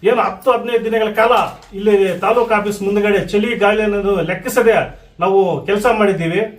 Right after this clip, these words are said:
ಆ, ದ-, ಅಹೋರಾತ್ರಿ ಧರಣಿ ಮಾಡಿದ್ದೀವಿ. ಯಾ-, ಇಲ್ಲಿ ನಮ್ಮ ಈ, ಈ ನಮ್ಮ ತಾಲೂಕಿಂದ ಹೋಗಿರುವಂಥ ಒಬ್ಬ ಜಿಲ್ಲಾ ನಾಯಕರು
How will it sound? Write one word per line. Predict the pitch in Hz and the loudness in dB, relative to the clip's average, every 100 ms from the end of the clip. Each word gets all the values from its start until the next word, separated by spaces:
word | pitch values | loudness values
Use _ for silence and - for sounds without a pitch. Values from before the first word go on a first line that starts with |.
| - - _ 165 | -20 -20 _ -6
ಆ, | 151 147 | -4 -2
ದ-, | - | 0
ಅಹೋರಾತ್ರಿ | - 208 240 220 196 | 2 2 2 0 -2
ಧರಣಿ | 143 226 254 | 0 2 2
ಮಾಡಿದ್ದೀವಿ. | 226 202 160 151 220 233 - - - | 0 -2 -4 -6 -8 -8 -18 -20 -8
ಯಾ-, | 175 190 | -2 0
ಇಲ್ಲಿ | 202 214 220 | 0 0 0
ನಮ್ಮ | 208 208 214 196 180 160 | 0 0 0 0 0 0
ಈ, | 190 | -4
ಈ | 196 208 214 | -2 -4 -4
ನಮ್ಮ | 180 196 202 | -6 -4 -2
ತಾಲೂಕಿಂದ | 185 240 240 220 214 | 0 0 0 -4 -2
ಹೋಗಿರುವಂಥ | 202 208 208 196 190 | 0 0 -2 -4 -4
ಒಬ್ಬ | 175 165 | -4 -2
ಜಿಲ್ಲಾ | 160 156 208 233 | -4 -2 0 0
ನಾಯಕರು | 190 185 175 135 - | 0 -4 -6 -8 -10